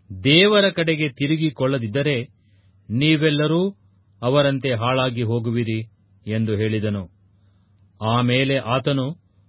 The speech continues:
ಒಂದು ಸಾಮ್ಯವನ್ನು ಹೇಳಿದನು. ಅದೇನೆಂದರೆ, ಒಬ್ಬಾನೊಬ್ಬನು ತನ್ನ ದ್ರಾಕ್ಷಿಯ ತೋಟದಲ್ಲಿ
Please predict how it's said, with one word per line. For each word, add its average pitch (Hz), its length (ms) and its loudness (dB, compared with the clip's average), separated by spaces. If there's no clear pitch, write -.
ಒಂದು 127 300 0
ಸಾಮ್ಯವನ್ನು 143 760 -2
ಹೇಳಿದನು. 120 500 -2
ಅದೇನೆಂದರೆ, 135 800 0
ಒಬ್ಬಾನೊಬ್ಬನು 143 960 0
ತನ್ನ 143 260 2
ದ್ರಾಕ್ಷಿಯ 147 520 0
ತೋಟದಲ್ಲಿ 143 680 -2